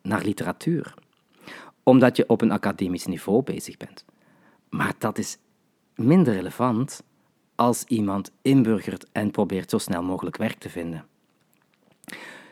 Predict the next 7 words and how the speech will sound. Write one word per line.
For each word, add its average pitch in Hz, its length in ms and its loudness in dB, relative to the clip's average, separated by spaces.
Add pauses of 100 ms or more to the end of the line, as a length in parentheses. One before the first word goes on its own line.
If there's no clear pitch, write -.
Dus 120 240 4 (140)
daar 147 600 4 (280)
zijn 123 400 4
toch 220 180 2
wel 226 160 4
wat 214 240 2 (300)
verschilletjes, - 920 2